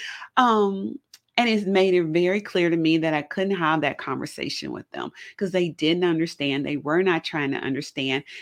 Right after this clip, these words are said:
And because of that unconscious bias and that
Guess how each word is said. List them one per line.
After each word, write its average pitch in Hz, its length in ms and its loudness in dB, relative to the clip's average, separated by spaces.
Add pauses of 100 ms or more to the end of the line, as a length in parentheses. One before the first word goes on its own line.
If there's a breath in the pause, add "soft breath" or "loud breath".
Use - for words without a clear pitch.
And 175 140 0
because 170 380 0
of 156 80 0
that 156 240 -2
unconscious 156 600 -4 (160)
bias 156 640 0 (840)
and 160 300 4
that 147 340 -2